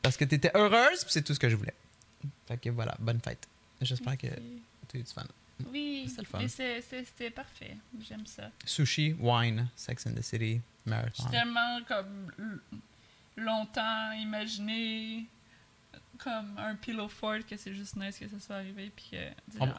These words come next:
Speaker 1: va, ouais, on va en faire d'autres.
Speaker 2: c'était un peu, tu sais, c'est un peu sorti de mon esprit aussi, là, dans le sens où, euh,
Speaker 1: Ben, je pense pas que tu pensais à ça à chaque jour, là.
Speaker 2: Peut-être, puis j'étais comme,
Speaker 1: Ouais.
Speaker 2: ok, je, puis j'arrêtais pas de te donner des deadlines, genre,
Speaker 1: Mm. «
Speaker 2: S'il me fait pas un pillow fort d'ici »,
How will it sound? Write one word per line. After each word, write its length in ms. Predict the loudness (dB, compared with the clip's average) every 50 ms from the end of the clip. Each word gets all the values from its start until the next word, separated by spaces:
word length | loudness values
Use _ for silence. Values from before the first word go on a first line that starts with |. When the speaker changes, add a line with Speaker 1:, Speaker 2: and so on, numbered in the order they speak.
| -4 -6
Speaker 1:
va, 60 | -4 -4
ouais, 60 | -4 -6 -8 -4
on 80 | -2 -2
va 60 | -2
en 40 | -2
faire 160 | -2 -4 -2
d'autres. 260 | -2 -2 -4 -6 -10 -16 -20 -20 _ _ _ _ _ _ _ -20 -20 -20 -20 -20 -20 -20 -16
Speaker 2:
c'était 140 | -8 -6
un 120 | -4 -4 -4
peu, 240 | -6 -8 -10 -12 -12 -14 -16
tu 60 | -18 -18
sais, 60 | -14 -12
c'est 60 | -10 -10
un 60 | -10
peu 140 | -10 -12 -12
sorti 360 | -12 -14 -12 -14 -12 -10 -8
de 60 | -8
mon 180 | -6 -6 -6 -6
esprit 400 | -8 -10 -12 -14 -14 -12 -12 -12 -12
aussi, 220 | -14 -14 -12 -12
là, 100 | -12 -12 -12 -12
dans 80 | -12 -12
le 60 | -14
sens 300 | -16 -16 -16 -16 -16 -16
où, 20 | -16
euh, 200 | -16 -16 -16 -16 -18 -18 -20 -20 -20 _ -20 _ -16 _ -10
Speaker 1:
Ben, 60 | -10 -6
je 40 |
pense 140 | -4 -4 -4
pas 80 | -2 -4
que 60 | -6
tu 60 | -2 -2
pensais 260 | 0 0 2 0 0
à 40 | 0
ça 100 | 0 -2
à 40 | -2
chaque 220 | -2 -2 -4 -4 -4
jour, 200 | -6 -6 -6 -8 -8 -8
là. 640 | -8 -10 -10 -12 -18 -20 -20 -20 -14 -10 -10 -10 -10 -10 -16 -20 -20 -20 -14 -14
Speaker 2:
Peut-être, 360 | -12 -8 -6 -6 -6 -6 -8
puis 120 | -10 -10 -8
j'étais 160 | -6 -8 -6
comme, 300 | -4 -4 -4 -2 -4 -6 -8 -12 -20 -20 -20 -4 -2 0
Speaker 1:
Ouais. 260 | 0 2 4 4 4
Speaker 2:
ok, 260 | 2 2 -2 -8 -8 -6
je, 200 | -6 -6 -8 4 4 4
puis 80 | 4 6
j'arrêtais 300 | 4 4 4 4 0 -4
pas 80 | -6
de 60 | -4
te 60 | -2 -2
donner 220 | -2 -2 -2 -4
des 140 | -4 -4 -4
deadlines, 520 | -2 -2 -2 -2 -2 -2 -2 -2 -4 -6 -6
genre, 100 | -8 -12 -8 -6
Speaker 1:
Mm. « 60 | -6 -6 -6
Speaker 2:
S'il 200 | -10 -8 -4 -4
me 60 | -4
fait 120 | -4 -4 -6
pas 140 | -6 -8 -8
un 60 | -8
pillow 220 | -8 -8 -8 -8 -8
fort 140 | -6 -6 -6 -6
d'ici », 240 | -6 -4 -4 -2